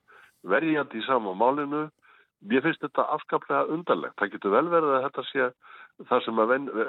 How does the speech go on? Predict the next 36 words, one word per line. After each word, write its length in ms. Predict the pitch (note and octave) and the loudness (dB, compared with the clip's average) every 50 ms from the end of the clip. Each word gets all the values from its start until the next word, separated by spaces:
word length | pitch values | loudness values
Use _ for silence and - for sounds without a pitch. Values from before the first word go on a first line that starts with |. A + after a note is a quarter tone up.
| B2 A#2 A2+ | -2 -4 0
ven-, 220 | A2+ B2 C3+ C3+ A2+ | 2 2 2 2 0
er, 280 | A#2+ B2 B2 B2+ B2 B2 A#2+ B2 | -2 0 0 2 2 2 2 2
sé 180 | A#2+ - - B2 | -2 -2 0 2
venjubundið, 720 | B2 C#3+ E3+ F3+ F3+ E3 - C3 G#2 F#2+ - - E2+ E2+ | 2 2 0 0 -2 -4 -4 -4 -6 -6 -6 -4 -2 -2
en, 140 | F#2 F#2+ - | -2 -4 -6
en 160 | F2+ F#2+ F#2+ G2 | -8 -8 -6 -6
mér 140 | A2 A2+ B2 | -6 -4 -6
finnst 140 | A#2 - - | -6 -6 -6
þetta 160 | - - - | -4 -4 -4
afskaplega 560 | - C#3 - - - E3 C#3 - A#2+ A2+ B2 C#3+ | -4 -6 -6 -4 -4 -2 -2 0 0 0 0 -2
undarlegt 460 | C#3+ - E2+ C#2 C2 - - - E2+ | -2 -4 -4 -4 -6 -8 -6 -6 -6
og, 60 | D#2+ _ - - - - - - | -6 _ -12 -20 -18 -18 -12 -6
og 180 | - F#2 - | -6 -4 0
þarna 380 | - C3+ D3+ - - C#3+ C3 B2+ | 0 0 0 0 2 4 4 4
er 80 | A#2 - | 4 2
sem 160 | - A#2 G2 | 0 -2 -2
sagt, 380 | - G2+ F2 D#2+ _ - - G2 | 0 -2 -4 -4 _ -4 -2 0
eh, 140 | F#2 F2+ F2+ - - | 0 0 0 -2 -4
einn 260 | A#2 - - A#2 C3+ | -4 -4 -2 -4 -4
einstaklingur, 640 | C#3+ - - D3 B2+ - D3 D3 C#3+ D3+ D#3 D#3 - - _ - - - - - | -4 -2 -4 -6 -6 -4 -4 -4 -2 -2 -2 -2 -4 -8 _ -20 -20 -20 -20 -8
sem 180 | - - G#2 F2+ | -2 0 0 2
sagt, 240 | F2+ F2+ E2+ - F#2 | 2 0 -2 2 4
verjandi 560 | G#2 B2 D3 D#3 D#3 D3+ C#3+ C#3 C3+ C#3 A#2 | 4 4 4 4 2 2 2 2 0 -2 -2
þess, 240 | - C#3+ C#3+ - - | 0 0 0 2 0
hann 160 | B2 G#2+ A2 | 0 2 2
er 80 | G#2+ | 2
að 160 | A2 G#2 G#2 B2+ | 2 2 0 0
verja 320 | D3+ D#3+ D#3 D3 B2 A2+ | -2 -2 -2 -4 -4 -2
gerðir 480 | - - C3+ D3+ E3 D3+ C3 C#3 D3 - - _ _ _ - - - - _ _ | 0 0 2 2 2 0 -2 -2 -4 -6 -12 _ _ _ -20 -20 -20 -20 _ _
sem 220 | - - B2 A#2 A2+ | -6 -2 0 2 2
að 120 | G#2+ G#2+ | 2 2
hann 140 | B2+ C3 B2 | 0 -2 -2
framkvæmdi 680 | - - C#3+ D3 C3 - - C#3 C3+ C3 - C3+ B2 A#2+ - - | -2 0 0 0 0 0 -4 -4 -4 -4 -2 0 0 0 -2 -2
fjórum 360 | - C#3 C#3+ D3 D3 C#3 C#3 | -2 0 0 0 0 0 -2
árum 220 | C3+ C3+ C#3 C3+ D#3 | -2 -2 -2 0 0
áður. 300 | F3 F3+ C3 D#2 C#2 | 0 0 0 -2 -6